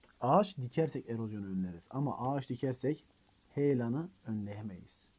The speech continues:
Ağaç dikmek heyelanı önlemez. Heyelanı önleyeme, önleyecek hiçbir güç yok. Yani setler yaparsın, duvarlar yaparsın. Bunlar sadece heyelanı geciktirir. Peki Türkiye'de heyelan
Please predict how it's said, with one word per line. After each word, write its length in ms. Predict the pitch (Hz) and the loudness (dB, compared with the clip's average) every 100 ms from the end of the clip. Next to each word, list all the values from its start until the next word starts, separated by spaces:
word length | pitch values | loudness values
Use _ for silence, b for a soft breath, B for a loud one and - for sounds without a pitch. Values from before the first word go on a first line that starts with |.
| _ b b b b - | _ b b b b 0
Ağaç 300 | 175 190 175 | 2 2 0
dikmek 360 | - 170 - | 2 0 2
heyelanı 420 | 147 147 143 151 - | 2 4 4 2 0
önlemez. 680 | 135 123 123 123 107 - - _ _ _ - B _ | 0 2 2 2 0 -8 -16 _ _ _ -20 B _
Heyelanı 560 | - 170 208 185 143 127 - | 2 4 6 6 4 0 -2
önleyeme, 560 | 156 185 180 165 170 190 | 4 8 10 8 8 4
önleyecek 520 | 156 175 170 127 113 | 6 6 6 4 0
hiçbir 380 | - 156 147 127 | -2 -2 0 0
güç 280 | 113 104 101 | 0 -6 -8
yok. 160 | - - 120 | -12 -8 -2
Yani 360 | 120 123 120 | -2 0 -2
setler 640 | - - 180 190 185 160 143 | -4 0 2 2 4 4 4
yaparsın, 580 | 139 139 131 - 123 | 2 0 -2 -2 -4
duvarlar 400 | 127 151 160 190 | 0 2 4 4
yaparsın. 500 | 185 175 202 190 233 - b b - | 4 2 -2 -2 -4 -6 b b -4
Bunlar 260 | 143 175 170 | 0 2 0
sadece 540 | - 180 170 131 127 | 0 2 2 2 0
heyelanı 600 | - 175 185 175 214 240 - _ - 120 | 2 6 6 6 4 2 -4 _ -10 -2
geciktirir. 600 | 127 123 127 - 113 139 - b b - | 2 2 0 -2 -2 -4 -10 b b -2
Peki 220 | 247 - | 0 0
Türkiye'de 500 | 262 240 175 135 165 _ _ | 0 2 2 2 -2 _ _
heyelan 500 | 220 220 170 131 | 2 6 6 2